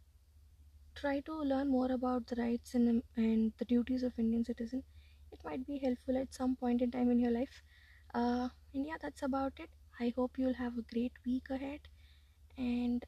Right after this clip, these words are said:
take care of yourself. Be safe. మాస్క్‌లు వేసుకోండి, జాగ్రత్తగా ఉండండి.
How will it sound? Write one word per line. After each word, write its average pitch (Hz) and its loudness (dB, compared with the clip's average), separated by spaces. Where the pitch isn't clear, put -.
take 269 0
care 262 0
of 277 -6
yourself. 269 -2
Be 254 2
safe. 254 -2
మాస్క్‌లు 247 -2
వేసుకోండి, 247 0
జాగ్రత్తగా 240 -2
ఉండండి. 240 4